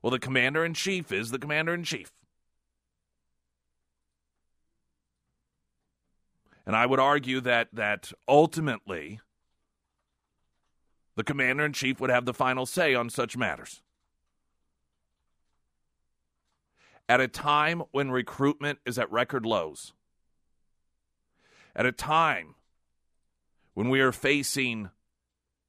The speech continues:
military threats from countries like China and Russia, at a time when the military is, is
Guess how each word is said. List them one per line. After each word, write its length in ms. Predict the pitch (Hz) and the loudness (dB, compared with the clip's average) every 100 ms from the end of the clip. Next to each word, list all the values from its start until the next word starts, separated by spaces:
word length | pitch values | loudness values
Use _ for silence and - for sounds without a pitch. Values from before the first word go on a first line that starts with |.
| _ _ _ _ _ _ _ | _ _ _ _ _ _ _
military 800 | 98 143 160 139 - 143 143 131 | 0 2 2 -2 -2 0 0 -2
threats 480 | - 123 131 135 - | -6 -4 -2 -2 -6
from 240 | - 110 | -8 -8
countries 520 | 107 143 143 139 135 | -4 -6 -6 -10 -8
like 160 | 107 101 | -4 -6
China 440 | - 139 139 147 147 | -4 -2 0 0 0
and 180 | 127 123 | -2 -4
Russia, 440 | 135 147 - 80 - _ _ _ _ _ _ _ _ _ _ _ _ _ _ _ _ _ _ _ _ _ _ _ _ _ _ _ _ _ _ _ _ _ _ _ | 0 0 0 -6 -12 _ _ _ _ _ _ _ _ _ _ _ _ _ _ _ _ _ _ _ _ _ _ _ _ _ _ _ _ _ _ _ _ _ _ _
at 120 | - | -4
a 60 | 123 | -4
time 360 | - 151 156 156 | 0 2 2 2
when 120 | 147 | -2
the 60 | |
military 680 | 147 143 147 135 135 127 123 | -2 0 0 -2 -2 0 2
is, 560 | 120 113 107 101 - - | 0 -4 -6 -6 -12 -12
is 400 | 110 98 82 - | -14 -12 -14 -18